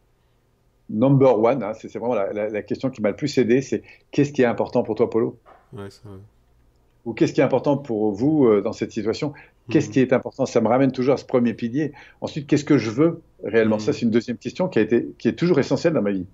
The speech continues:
Speaker 1: Parce qu'elle, elle, voilà. Ensuite, à partir de là, qu'est-ce que je peux faire de changer ? Qu'est-ce que je peux changer dans mon comportement, dans mon attitude pour, pour agir ? Enfin, que-, quelle est le, la relation dont j'ai besoin ? Que-, quelle est la considération dont j'ai besoin ?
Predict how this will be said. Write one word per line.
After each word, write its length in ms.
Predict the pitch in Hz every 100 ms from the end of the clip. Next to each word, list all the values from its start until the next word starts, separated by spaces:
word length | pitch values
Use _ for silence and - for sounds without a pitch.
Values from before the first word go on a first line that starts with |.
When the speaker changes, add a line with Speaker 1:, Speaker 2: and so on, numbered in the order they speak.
| _ _ _ _ -
Speaker 1:
Parce 100 | -
qu'elle, 160 | 113
elle, 280 | 113 104 98 -
voilà. 200 | 120 110 - - -
Ensuite, 280 | 117 180 -
à 100 | -
partir 240 | 131 151
de 60 | 165
là, 20 |
qu'est-ce 220 | 170 180
que 100 | -
je 140 | 143 -
peux 100 | 127
faire 460 | - 196 170 123 - -
de 80 |
changer ? 280 | 107 139 127
Qu'est-ce 160 | 139 117
que 80 | 135
je 140 | -
peux 240 | 131 131 139
changer 440 | - 131 123 180
dans 100 | 123
mon 100 | 110
comportement, 540 | 107 113 104 123 135
dans 60 | 135
mon 80 | 110
attitude 520 | 110 - 110 180 143 - - - _
pour, 300 | 127 113 -
pour 160 | 113
agir ? 420 | 117 110 170 110 - - - - -
Enfin, 240 | 127 160 151
que-, 160 | 147
quelle 240 | - 139 135
est 140 | 127
le, 220 | 123 117 -
la 120 | 120
relation 400 | 131 131 - 196
dont 120 | 156
j'ai 120 | 107
besoin ? 400 | 110 110 107 98 - _ _ _
Que-, 100 | -
quelle 240 | - 123 123
est 60 |
la 120 | 113
considération 580 | 104 147 - 131 127 180
dont 100 | 165
j'ai 140 | 110 113
besoin ? 400 | 107 95 95